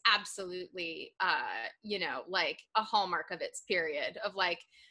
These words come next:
it's so much just, like, you look back at it and you're like, Yeah, this is a time when studios were still perfectly comfortable making a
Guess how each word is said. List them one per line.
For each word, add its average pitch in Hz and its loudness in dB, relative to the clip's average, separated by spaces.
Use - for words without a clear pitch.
it's 269 4
so 247 8
much 214 4
just, 220 -4
like, 208 2
you 233 -2
look 220 0
back 185 8
at 202 -4
it 185 0
and 190 -8
you're 190 0
like, 190 2
Yeah, 240 8
this 233 2
is 269 -4
a 269 -2
time 214 2
when 185 2
studios 208 -2
were 190 -4
still 180 -6
perfectly 202 -4
comfortable 185 -2
making 202 2
a 196 -2